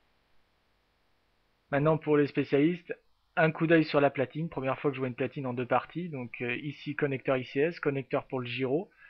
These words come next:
ça c'est le câble qui relie les deux platines, là les connecteurs pour le moteur, c'est deux fets trente dix, enfin il y en a quatre, il y en a deux de chaque côté.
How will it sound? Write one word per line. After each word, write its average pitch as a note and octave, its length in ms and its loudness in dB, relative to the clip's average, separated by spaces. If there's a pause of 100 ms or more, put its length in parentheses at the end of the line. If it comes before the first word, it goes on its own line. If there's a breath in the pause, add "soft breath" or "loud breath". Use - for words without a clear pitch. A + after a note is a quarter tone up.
(240 soft breath)
ça D3 140 4
c'est - 180 -2
le C3+ 100 2
câble C#3 300 2
qui - 160 -6
relie C3 260 0
les C3+ 140 0
deux B2 120 -2
platines, D3+ 560 -4 (200)
là C3 100 0
les C3+ 120 2
connecteurs C3+ 440 0
pour C3 120 -4
le B2 60 -6
moteur, C#3 460 -2 (380 soft breath)
c'est C3 140 -4
deux C#3+ 180 4
fets E3+ 180 4 (120)
trente D3+ 280 0
dix, D3 240 -10 (500)
enfin - 120 -6
il A#2+ 60 -4
y A#2+ 40 -2
en A#2+ 60 -2
a A#2+ 80 0 (200)
quatre, - 300 6
il C3+ 60 -12
y A#2+ 40 -8
en A#2 60 -6
a A#2 60 -4
deux C3 160 -2
de - 40 0
chaque - 200 -2
côté. D3 360 -4